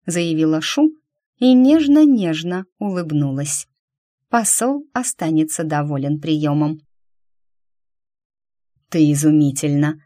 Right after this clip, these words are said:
поклонился Мануэль Наба. Он ожидал Шу в гостиной, в компании кокетливо щебечущих фрейлин. Шуалейда с улыбкой протянула ему руку для поцелуя и не удержалась,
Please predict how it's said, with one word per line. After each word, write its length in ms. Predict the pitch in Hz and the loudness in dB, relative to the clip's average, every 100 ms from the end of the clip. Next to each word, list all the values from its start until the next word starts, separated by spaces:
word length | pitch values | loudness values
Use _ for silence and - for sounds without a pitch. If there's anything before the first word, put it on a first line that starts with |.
| _ _ _ | _ _ _
поклонился 680 | 196 185 165 156 165 - 247 | -4 -2 0 2 0 -2 -4
Мануэль 520 | 214 170 156 147 143 | -4 0 0 0 0
Наба. 420 | 151 147 139 156 - _ _ _ _ | 0 0 -4 -6 -8 _ _ _ _
Он 200 | - 294 | 2 2
ожидал 380 | 180 180 156 147 | 2 -2 -4 -4
Шу 200 | 147 170 | -4 -8
в 80 | 156 | -6
гостиной, 720 | 156 151 - 151 147 156 156 _ _ | -6 -6 -4 0 2 0 -2 _ _
в 80 | - | -2
компании 560 | 175 160 156 160 156 | -2 0 0 4 4
кокетливо 720 | 156 147 147 208 233 240 240 | 2 -4 -4 -8 -4 -4 -4
щебечущих 800 | 233 - 165 147 - 156 - 156 | -6 -8 -6 -6 -6 -10 -10 -12
фрейлин. 580 | - 151 143 143 156 156 _ _ _ _ | -8 -4 -2 0 -2 -4 _ _ _ _
Шуалейда 580 | - 190 160 151 151 156 | -4 0 2 2 2 -2
с 120 | - | -4
улыбкой 400 | 165 156 151 147 | -2 -2 -2 -6
протянула 500 | 147 156 160 160 151 | -4 -6 -2 0 0
ему 320 | 143 151 156 | 0 0 0
руку 240 | 220 269 247 | -2 -4 -4
для 200 | 233 233 | -4 -4
поцелуя 640 | 220 - 226 226 220 214 _ _ _ | -6 -6 -4 -2 -2 -4 _ _ _
и 100 | 226 | -2
не 140 | 208 180 | 0 0
удержалась, 800 | 160 160 156 214 233 143 - | -2 -4 -4 -6 -6 -6 -8